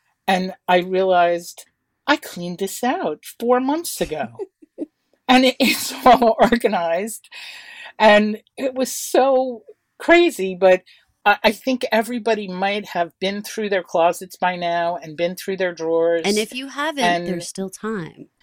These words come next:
Speaker 1: There's still time.
Speaker 2: Mm-hmm.
Speaker 1: But, you know, keep it going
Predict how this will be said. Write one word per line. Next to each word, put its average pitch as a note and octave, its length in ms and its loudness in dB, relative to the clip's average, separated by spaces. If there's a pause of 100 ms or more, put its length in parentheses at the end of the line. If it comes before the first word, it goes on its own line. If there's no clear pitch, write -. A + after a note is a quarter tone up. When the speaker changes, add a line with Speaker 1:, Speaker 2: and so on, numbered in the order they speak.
Speaker 1:
There's F#3 200 4
still - 440 0
time. G3+ 520 2
Speaker 2:
Mm-hmm. C4+ 60 -12 (300)
Speaker 1:
But, A#3 240 6
you B3+ 140 2
know, G#3 340 2 (120)
keep C#4+ 220 -2
it D#4 120 -6
going G3 560 2